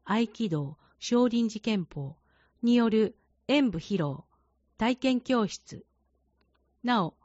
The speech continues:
時間区分によって体験できる種目が異なります。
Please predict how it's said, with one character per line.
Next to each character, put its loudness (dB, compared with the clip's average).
時 -4
間 4
区 0
分 2
に 0
よ 0
っ -8
て -4
体 -2
験 0
で 0
き -4
る 0
種 -4
目 -2
が -2
異 -4
な -2
り -8
ま -8
す。 -20